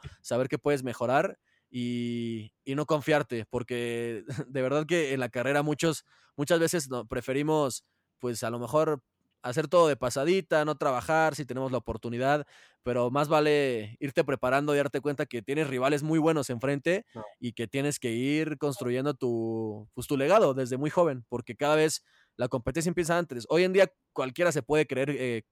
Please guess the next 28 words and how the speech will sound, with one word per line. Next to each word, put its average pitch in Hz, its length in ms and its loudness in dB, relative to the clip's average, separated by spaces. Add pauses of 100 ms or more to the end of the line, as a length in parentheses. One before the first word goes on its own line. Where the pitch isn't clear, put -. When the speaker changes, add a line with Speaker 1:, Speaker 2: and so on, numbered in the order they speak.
(140)
Speaker 1:
periodista, 131 440 2
¿no? 135 160 -2
Subes 170 240 2
un 151 120 -2
video 147 400 4 (360)
de 127 140 0
lo 127 100 0
que 127 120 -2
sea 156 280 4
de 135 60 4
actualidad 127 440 0
y 143 40 4
ya 147 100 4
te 156 60 -2
haces 131 180 -4
viral 135 300 0
y 120 40 -4
te 135 100 -4
haces - 120 -8
famoso. 123 320 -4
Entonces, 131 520 -2 (260)
la 123 140 -2
competencia, 135 420 -2 (140)
la 139 120 -2
competencia 147 400 0
es 170 60 2
dura, 180 300 6
pero... 113 520 0